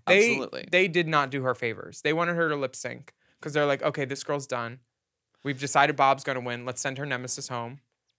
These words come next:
Speaker 2: And I mean, if you want to talk about editing, it literally, comedy is in the editing. If you are doing a forty-five second spot, it's, like, where you cut the film,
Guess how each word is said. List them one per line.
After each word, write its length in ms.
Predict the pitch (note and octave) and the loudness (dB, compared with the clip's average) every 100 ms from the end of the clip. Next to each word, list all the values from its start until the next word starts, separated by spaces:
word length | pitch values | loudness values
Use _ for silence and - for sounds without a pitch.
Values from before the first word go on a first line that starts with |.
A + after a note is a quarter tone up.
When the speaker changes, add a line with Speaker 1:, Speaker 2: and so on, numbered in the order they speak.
| _ _ _ _ | _ _ _ _
Speaker 2:
And 160 | C3 C3+ | -2 0
I 80 | C3 | 0
mean, 180 | C#3 B2+ | -2 -4
if 140 | A2+ | -4
you 80 | A#2 | -2
want 160 | C3 | -2
to 60 | D#3 | -2
talk 200 | A#2 G2+ | -6 -4
about 240 | G2 E2 | -2 -2
editing, 380 | F#2+ G#2+ E2 D#2+ | -2 -2 -4 -4
it 180 | F2 F2 | -6 -8
literally, 540 | G2 A2 A#2 G2 F#2 | -6 -4 -2 -4 -6
comedy 580 | E2+ - A2+ B2 A#2 G#2 | -8 -8 -6 -4 -2 -4
is 180 | F2+ E2+ | -4 -6
in 160 | G2 A2 | -8 -8
the 100 | - | -10
editing. 800 | C2 A#1+ - G#1+ G#1 G#1 B1+ - _ | -12 -10 -10 -10 -16 -20 -20 -20 _
If 260 | F#2+ G2 - | -10 -8 -8
you 400 | F#2+ G2+ G2 F#2+ | -6 -4 -4 -4
are 100 | F2+ | -6
doing 380 | E2+ G#2 G#2 G#2+ | -6 -6 -6 -8
a 80 | F2+ | -8
forty-five 500 | F#2+ F2+ F2 F2+ E2 | -8 -8 -8 -10 -10
second 400 | E2+ D#2+ D#2 C2 | -10 -12 -14 -10
spot, 520 | - E2+ F#2 C2+ D2 | -8 -6 -4 -4 -4
it's, 120 | E2 | -6
like, 120 | F#2 D#2+ | -8 -8
where 280 | E2 F2+ F#2 | -6 -4 -4
you 160 | F#2 | -6
cut 300 | - G2 - | -8 -8 -8
the 60 | - | -8
film, 440 | - C3 B2+ B2 | -6 -4 -4 -8